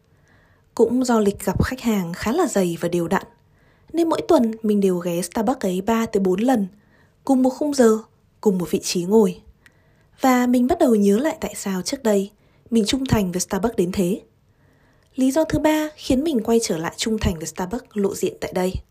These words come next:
Hành trình khách hàng của Starbucks đã được thiết kế một cách rất thông minh, khiến việc khách hàng liên tục quay trở lại với thương hiệu trở nên tự nhiên như hơi thở vậy. Nhờ dùng thẻ Visa,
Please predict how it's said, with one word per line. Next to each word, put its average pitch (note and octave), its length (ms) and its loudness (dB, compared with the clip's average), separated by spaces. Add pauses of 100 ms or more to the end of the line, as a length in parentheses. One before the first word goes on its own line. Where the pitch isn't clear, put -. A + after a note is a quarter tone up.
(680)
Hành G#3+ 240 0
trình G#3 180 0
khách - 200 -6
hàng A3 280 0
của E3+ 80 -8
Starbucks F#3+ 460 -4 (320)
đã - 80 -2
được D4+ 180 2
thiết E4+ 220 -4
kế F#3+ 220 2
một B3+ 120 -4
cách - 160 -8
rất D#4 140 0
thông B3 180 0
minh, B3+ 180 2 (460)
khiến G#3+ 260 0
việc D4+ 160 -2
khách E4 200 -8
hàng G#3+ 300 -2
liên B3 260 2
tục B3 200 2
quay G3+ 160 -2
trở - 200 -6
lại F3 260 -8
với A3 140 0
thương A#3+ 120 -2
hiệu A#3+ 280 -2 (280)
trở C4+ 220 0
nên B3 380 0
tự C#4 140 0
nhiên C#4 260 0
như C#4 80 -8
hơi C#4 180 -6
thở B3 140 -2 (120)
vậy. - 160 -8 (1200)
Nhờ G3+ 280 4
dùng F#3 260 0
thẻ G3+ 200 -4
Visa, A#3 440 -2